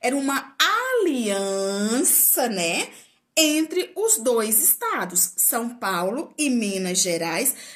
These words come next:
pra dominar a política brasileira. O objetivo era esse, dominar a política brasileira. Então, São Paulo de um lado, Minas Gerais de um outro, fizeram aliança, né,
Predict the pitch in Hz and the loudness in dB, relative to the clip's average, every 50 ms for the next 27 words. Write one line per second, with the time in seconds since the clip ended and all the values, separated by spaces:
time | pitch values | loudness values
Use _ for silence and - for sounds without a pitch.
0 | - _ _ - 320 311 320 330 294 214 208 202 214 311 370 466 508 554 571 539 | -20 _ _ 0 2 2 2 0 -2 -6 -6 -2 0 0 0 0 -2 -4 -6 -4
1 | 539 494 440 294 233 202 190 190 190 226 302 - - - 403 403 - 480 480 494 | -2 -2 0 0 0 0 0 -2 -2 -4 -6 -6 -6 -6 -6 -4 0 0 0 2
2 | 403 285 269 269 - - - - 415 - - 453 508 494 - 622 659 640 508 254 | 2 0 0 0 0 0 0 -2 -6 -6 -4 -4 -2 -2 -2 -2 0 0 0 0
3 | 196 190 185 - - - 466 523 508 508 381 339 349 339 320 - - 262 240 226 | 0 -2 -4 -8 -4 -2 -2 -2 0 0 0 0 0 -2 -2 -2 -4 -4 -4 -6
4 | 247 262 381 494 523 403 - - - - - - - - - - _ _ _ 202 | -6 -6 -6 -6 -6 -6 0 2 2 2 0 -2 -10 -20 -20 -20 _ _ _ -6
5 | 196 285 277 294 339 392 440 466 453 440 415 339 254 240 208 202 190 208 269 339 | -2 0 0 0 0 -2 -6 -6 -8 -6 -6 -4 -4 -4 -4 -4 -6 -6 -8 -10
6 | - _ - 415 415 415 - 480 466 392 269 233 240 - - - - 294 330 349 | -10 _ -6 -6 -6 -4 -4 -2 -2 -2 -2 -2 -2 -2 -4 -4 -4 -8 -8 -6
7 | 349 370 - - 571 571 508 330 403 - - - - 226 247 240 - - 208 190 | -4 -2 -2 0 0 -2 -2 -2 -2 -4 -6 -8 -6 -6 -6 -4 -2 -2 -2 -2
8 | 180 180 180 - - 196 175 175 180 - - _ _ 208 190 175 165 165 165 175 | -2 -2 0 0 0 0 -2 -8 -12 -14 -18 _ _ -10 -8 -8 -6 -6 -6 -4
9 | 180 180 175 180 180 185 208 233 247 254 262 269 277 269 370 - - - - - | -4 -4 -6 -6 -6 -8 -8 -6 -4 -4 -4 -4 -4 -6 -10 -12 -14 -18 -20 -20
10 | - _ _ 587 587 523 403 294 254 233 208 208 214 208 190 190 180 180 180 202 | -20 _ _ -4 -2 0 0 0 0 0 0 0 0 0 0 0 0 0 0 -2
11 | - 269 277 285 285 269 269 269 285 285 370 381 392 - _ _ _ _ _ _ | -2 -2 -2 -2 -2 0 0 -2 -2 -4 -8 -10 -12 -12 _ _ _ _ _ _
12 | _ _ _ _ _ - - 539 539 - - 294 254 233 208 190 190 190 185 - | _ _ _ _ _ -12 -10 -8 -2 0 0 2 2 2 2 2 0 -2 -4 -6
13 | - 202 190 190 190 202 269 320 359 330 302 330 381 - - - 622 679 659 679 | -4 -4 -2 -2 -2 -4 -4 -2 -2 0 0 2 4 4 4 4 2 0 -2 -8
14 | - - 254 220 233 285 - | -14 -10 -8 -6 -6 -8 -8